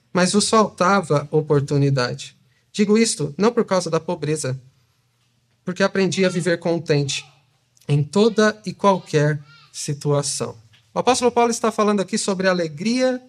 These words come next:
pelo cuidado de Deus, apesar das circunstâncias difíceis em que ele vivia.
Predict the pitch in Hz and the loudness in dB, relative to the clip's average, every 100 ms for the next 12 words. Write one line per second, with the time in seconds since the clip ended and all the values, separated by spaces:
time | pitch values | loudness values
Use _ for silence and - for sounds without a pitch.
0 | - 190 185 196 165 147 160 170 160 143 | -6 -6 -4 -4 -2 0 0 -2 -6 -6
1 | 135 143 147 - - - _ _ _ _ | -2 -2 -4 -12 -18 -20 _ _ _ _
2 | 202 202 220 214 208 196 220 208 214 - | -4 0 2 2 0 0 -2 -4 -4 -4
3 | - 180 - 139 139 160 170 269 151 131 | -6 -6 -6 -12 -12 -12 -10 -10 -8 -4
4 | 131 139 131 127 120 117 | -4 -2 -4 -4 -8 -10